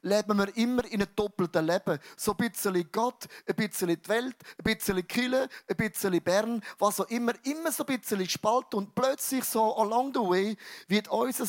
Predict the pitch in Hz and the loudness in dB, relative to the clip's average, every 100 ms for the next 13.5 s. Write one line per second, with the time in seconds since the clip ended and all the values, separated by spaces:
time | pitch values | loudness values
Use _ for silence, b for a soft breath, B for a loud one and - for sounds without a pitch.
0 | - 208 196 233 226 - - B - 202 | -4 2 4 4 2 -6 -10 B 2 2
1 | 214 190 233 254 240 - 208 196 202 - | 2 2 2 2 -2 -4 0 0 0 -4
2 | B B _ 214 233 226 220 - 196 202 | B B _ -2 0 -2 -4 -2 2 2
3 | 214 - B 151 165 190 202 190 B B | 0 -10 B -10 -4 0 2 0 B B
4 | - 180 214 233 247 226 B 185 190 180 | -2 0 2 0 -2 -4 B -2 0 0
5 | - 185 208 233 - B 202 185 208 233 | 0 2 4 2 -4 B -6 -4 -2 0
6 | 233 214 190 220 226 - 208 196 190 - | 0 0 -4 -2 -4 -6 -6 -4 -4 -2
7 | 214 226 B B 170 180 - 285 285 220 | -4 -4 B B -4 -4 -2 -2 0 -2
8 | 214 233 247 B B - - 190 185 - | 0 0 -2 B B -8 0 2 2 -4
9 | 147 185 202 - 214 - 175 175 202 208 | -2 0 0 -4 -4 -4 -4 0 -2 0
10 | 214 - 185 180 - - - B B B | -4 -2 2 2 0 -8 -20 B B B
11 | 175 - - 277 277 - 185 226 220 B | -4 -2 -2 0 0 0 0 0 -4 B
12 | B B 196 208 185 202 196 220 190 175 | B B 0 0 -2 0 0 0 0 0
13 | 156 - 254 226 220 | -2 -2 -2 0 -2